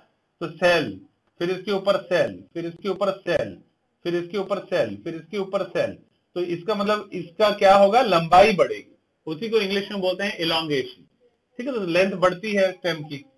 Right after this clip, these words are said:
और lateral वाले में अगर ये side side वाला, अगर इसमें cell का डिवीजन हुआ, तो इसमें भी बेटा ऐसे ऐसे cell divide होते जाएगा, तो मतलब उस stem का चौड़ाई बढ़ेगा।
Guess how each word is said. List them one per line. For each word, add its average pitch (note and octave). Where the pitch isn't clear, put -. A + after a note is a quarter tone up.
और F3
lateral F3+
वाले G#3
में A#3
अगर F#3
ये G3+
side F#3+
side G3+
वाला, G3+
अगर F#3
इसमें G3
cell G3
का G3+
डिवीजन F#3+
हुआ, F#3
तो D#3
इसमें D#3+
भी G#3+
बेटा G#3
ऐसे E3
ऐसे F#3+
cell F#3
divide F3+
होते F3
जाएगा, D3
तो F3
मतलब G3
उस -
stem A3
का G#3+
चौड़ाई G3
बढ़ेगा। D3